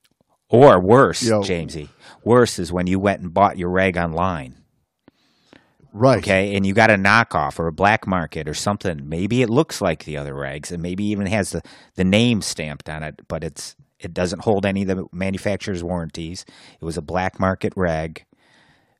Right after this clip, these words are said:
Speaker 1: and now you're really up a creek because you probably wasted close to the, close to the same amount of money you would have got, you know, spent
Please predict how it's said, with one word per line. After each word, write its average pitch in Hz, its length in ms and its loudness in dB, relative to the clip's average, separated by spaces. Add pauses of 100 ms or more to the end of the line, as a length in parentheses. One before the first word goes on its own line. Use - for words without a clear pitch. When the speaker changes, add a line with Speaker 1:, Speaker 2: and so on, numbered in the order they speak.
(140)
Speaker 1:
and 85 680 -6
now 98 240 -4
you're 104 180 2
really 95 300 2
up 71 120 -8
a - 60 -10
creek - 400 -12
because 80 380 -8
you 80 180 -10
probably 127 460 2
wasted 110 720 -2 (300)
close 127 340 -4
to 117 200 -4
the, 95 200 -6 (420)
close 165 420 2
to - 120 -14
the 117 80 -6
same 110 240 -2
amount 98 260 -2
of 95 60 -4
money 90 200 -4
you 87 120 -8
would 87 100 -6
have 78 120 -6 (380)
got, 82 400 -8
you 85 140 -12
know, 73 220 -14
spent - 440 -4